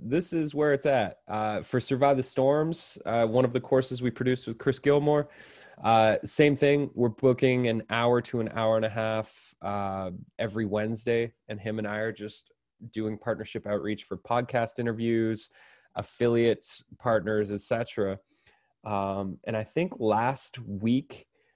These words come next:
we had five yeses on, um, affiliates and, um, on affiliate partners and,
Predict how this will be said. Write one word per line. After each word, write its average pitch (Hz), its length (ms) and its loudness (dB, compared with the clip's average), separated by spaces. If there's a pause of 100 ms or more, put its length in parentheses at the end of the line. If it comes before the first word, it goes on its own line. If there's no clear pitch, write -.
(140)
we 113 120 0
had 113 240 0
five 117 720 2
yeses 123 920 -2 (100)
on, 101 760 -2 (140)
um, 98 380 -6
affiliates 110 760 -2 (120)
and, 95 440 -6 (760)
um, 92 460 -6 (840)
on 110 120 0
affiliate 117 360 4
partners 110 520 4 (100)
and, 98 520 -2